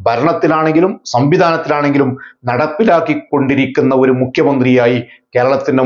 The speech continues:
മുഖ്യമന്ത്രി മാറിയിരിക്കുന്നു. ഇത് കേരളത്തിലെ ഏതെങ്കിലും രാഷ്ട്രീയ പ്രവർത്തകന്മാർ പറയുന്നത് മാത്രമല്ല, നിങ്ങളുടെ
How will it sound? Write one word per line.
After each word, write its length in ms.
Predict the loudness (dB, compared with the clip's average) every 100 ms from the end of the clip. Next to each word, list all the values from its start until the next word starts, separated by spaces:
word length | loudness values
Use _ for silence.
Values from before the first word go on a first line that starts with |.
| 0
മുഖ്യമന്ത്രി 500 | 0 0 2 2 2 2
മാറിയിരിക്കുന്നു. 680 | 2 0 0 0 0 0 -2 _ _ -4
ഇത് 200 | 0 2 2 -2 -8 _ _ _ -2
കേരളത്തിലെ 600 | 0 2 0 0 2 2 2 2 2
ഏതെങ്കിലും 500 | 2 2 2 2 0 0
രാഷ്ട്രീയ 460 | 0 0 -2 -2 -2 0
പ്രവർത്തകന്മാർ 680 | 0 0 0 0 2 2 0 0
പറയുന്നത് 440 | 0 2 2 2 2 2
മാത്രമല്ല, 460 | 0 0 0 2 0 -2 -12 -20 -6 -2
നിങ്ങളുടെ 380 | 2 2 2